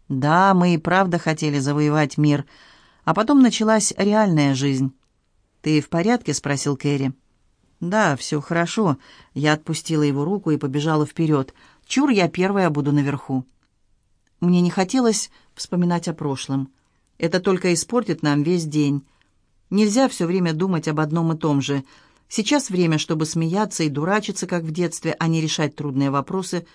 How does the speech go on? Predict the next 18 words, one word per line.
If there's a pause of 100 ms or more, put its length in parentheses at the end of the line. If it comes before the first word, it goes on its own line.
(100)
взрослых. (640)
Я
бежала
наверх. (600)
На
вершине
я
остановилась, (160)
упершись
руками
в
бока (600)
и
переводя
дыхание. (800)
Кэрри (140)
поднялся
следом.